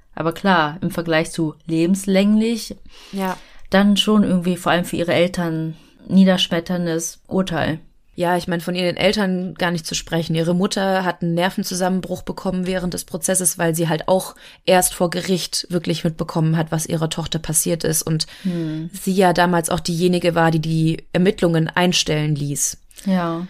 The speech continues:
Speaker 2: Deswegen, also sie konnte sich das nie wirklich verzeihen, aber vor allem war auch die Öffentlichkeit halt komplett schockiert über die Urteile. Und wie du auch gesagt hast, alle hatten Angst,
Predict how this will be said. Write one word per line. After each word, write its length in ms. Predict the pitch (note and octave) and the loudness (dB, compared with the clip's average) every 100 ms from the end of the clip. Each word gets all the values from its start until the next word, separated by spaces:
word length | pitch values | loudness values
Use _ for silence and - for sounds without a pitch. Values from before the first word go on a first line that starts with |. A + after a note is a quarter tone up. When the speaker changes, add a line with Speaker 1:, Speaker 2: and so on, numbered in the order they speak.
| - | -2
Speaker 2:
Deswegen, 560 | E3 E3+ E3+ F3 E3+ - - - - - | 0 4 4 2 0 -4 -16 -20 -6 0
also 180 | F3 - | 2 0
sie 240 | D#3+ F#3 | -2 -2
konnte 220 | - G3 | 2 2
sich 120 | F#3+ | 2
das 200 | - E3+ | 2 2
nie 400 | F#3+ G3 G#3+ A3 - _ _ - | 4 4 4 0 -4 _ _ -8
wirklich 540 | F#3 G3 G3 F#3 - | -4 -2 -2 -4 -8
verzeihen, 840 | - E3+ - F3 F3+ G#3+ A#3+ C#4 - - - - - - - | -6 -4 -2 0 0 2 0 -2 -8 -20 -20 -20 -20 -20 -4
aber 220 | F3+ F#3 F#3 | 0 2 2
vor 300 | - F#3 - | 2 0 0
allem 600 | G#3 A#3+ A#3 A3+ A3 - | 0 2 2 2 0 -4
war 680 | E3+ F3+ F#3 F#3 F3+ F3+ | -2 2 4 4 4 2
auch 160 | - E3+ | 0 -4
die 240 | - - | -6 -2
Öffentlichkeit 800 | - A#3 A3 E3 D3+ - D#3 - | 2 2 2 0 -2 -2 -6 -2
halt 160 | D3+ - | -2 -2
komplett 480 | - F3+ D#3 F3 E3 | -4 -6 -2 -2 0
schockiert 460 | E3+ D#3 F3+ D#3+ | -4 -2 -2 -2
über 180 | - D#3+ | -2 -4
die 120 | D3+ | -4
Urteile. 540 | - D3+ - D#3 D#3 D#3+ | -4 -4 -2 -2 0 0
Und 140 | E3+ | 0
wie 80 | F3+ | 0
du 100 | G3+ | 0
auch 140 | F3 | 0
gesagt 440 | E3+ F3 G#3+ - D#3 | -2 0 0 -2 -6
hast, 180 | D#3 - | -6 0
alle 220 | G3+ F#3+ | 2 2
hatten 240 | G3 F3+ | -2 -4
Angst, 480 | - F#3+ G#3 - - | -4 -4 -4 -8 -12